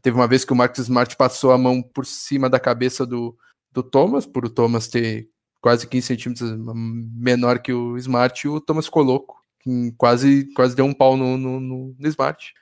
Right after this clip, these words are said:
"Não toca na minha cabeça, porque eu não gosto disso, eu sou do, da tua altura, eu sou do teu tamanho." É, o Chris Paul também é, é desse, né? O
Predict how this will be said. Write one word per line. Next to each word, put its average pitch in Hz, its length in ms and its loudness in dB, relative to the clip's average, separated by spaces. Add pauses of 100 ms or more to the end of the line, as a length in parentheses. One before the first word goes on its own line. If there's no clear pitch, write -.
(140)
"Não 127 320 4
toca 180 300 4
na 190 80 4
minha 190 140 2
cabeça, 175 480 0
porque - 180 -8
eu 113 40 -2
não 123 120 -4
gosto 127 240 2
disso, 139 400 -6
eu 113 140 -10
sou 117 340 -2
do, 139 140 0
da 135 240 2
tua 139 180 4
altura, 143 360 0
eu 151 40 -4
sou 143 160 -4
do 139 80 -8
teu 147 140 2
tamanho." 143 360 0 (440)
É, 110 720 -2 (220)
o - 100 -18
Chris - 180 -2
Paul 143 220 4
também 131 320 4
é, 120 300 4
é 120 60 4
desse, 127 360 2
né? 117 160 2
O 113 400 -6